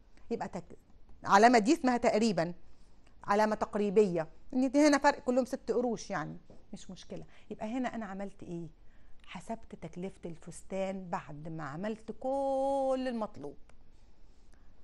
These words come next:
حسبت اتمان، الاتمان دي جبتها منين؟ من تمن الخامات اللي اتصرفت. وبعدين حسبت الاجور، جبت الاجور منين؟ من تمن النموذج وت-، واجر العمال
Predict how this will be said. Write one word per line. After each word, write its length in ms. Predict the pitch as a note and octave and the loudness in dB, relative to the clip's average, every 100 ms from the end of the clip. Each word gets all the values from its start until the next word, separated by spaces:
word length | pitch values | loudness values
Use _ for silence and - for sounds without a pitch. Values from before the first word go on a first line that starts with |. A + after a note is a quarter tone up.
| - - | -14 -16
حسبت 260 | - - C#4+ - - - - | -14 -10 -8 -10 -16 -18 -20
اتمان، 460 | - F#3 G3+ C4+ F#4 - - - - - - | -8 -2 0 0 -4 -12 -18 -18 -20 -16 -12
الاتمان 420 | F3+ - G#3+ G3+ | -8 -2 0 0
دي 80 | F3+ | -2
جبتها 400 | E3+ - G3+ F3 | -2 0 -2 -2
منين؟ 460 | E3+ F#3 A#3+ G4 - - F3+ | 0 2 2 2 -4 -14 -10
من 180 | D#3+ | -6
تمن 260 | - G3 F#3 | -4 -4 -4
الخامات 500 | E3 - D#3+ F3+ F#3+ | -8 -6 -6 -4 -6
اللي 120 | F3+ | -6
اتصرفت. 600 | F3 F3 D3 - - - - - - - - - - - - | -6 -6 -6 -8 -14 -16 -18 -16 -16 -16 -20 -20 -18 -20 -8
وبعدين 460 | F3+ F3 E3+ F#3 E3 | 0 2 2 0 -2
حسبت 400 | D#3+ G3+ G3+ G3+ | -6 -6 -4 -6
الاجور، 580 | F3 F3 E3+ A3 D4+ - - | -6 -4 2 6 6 4 -8
جبت 240 | F3+ - | -8 -8
الاجور 340 | D#3+ F3+ F3 G3 | -8 -4 -4 -2
منين؟ 460 | F3 F3 A3+ D#4+ | -4 -2 0 -2
من 160 | F3+ C#3+ | -4 -8
تمن 240 | E3 E3+ | -8 -6
النموذج 640 | E3 D#3+ D#3 F3 F#3 F#3+ F3 | -6 -4 -4 -6 -4 -4 -4
وت-، 120 | E3+ | -6
واجر 400 | F3 C3+ F3+ F3+ | -6 -6 -6 -4
العمال 640 | F3 F3+ E3+ G3 G#3+ | -6 -6 -6 0 2